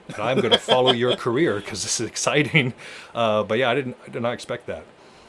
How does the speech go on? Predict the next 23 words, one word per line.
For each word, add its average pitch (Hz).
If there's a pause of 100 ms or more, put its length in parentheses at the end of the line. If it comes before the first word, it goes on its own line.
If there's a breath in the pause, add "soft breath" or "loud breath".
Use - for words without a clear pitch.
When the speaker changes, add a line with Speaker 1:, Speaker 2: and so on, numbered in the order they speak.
(180 loud breath)
Speaker 2:
This 127
goddess 143
of 135
a 131
woman 123
is 113
so 165
gentle 123
until 123
it 113
is 110
time 131
to 131
hit 127
you, 98
and 107
then 117
you 123
can 120
watch 120
her 143
face, 123
like, 101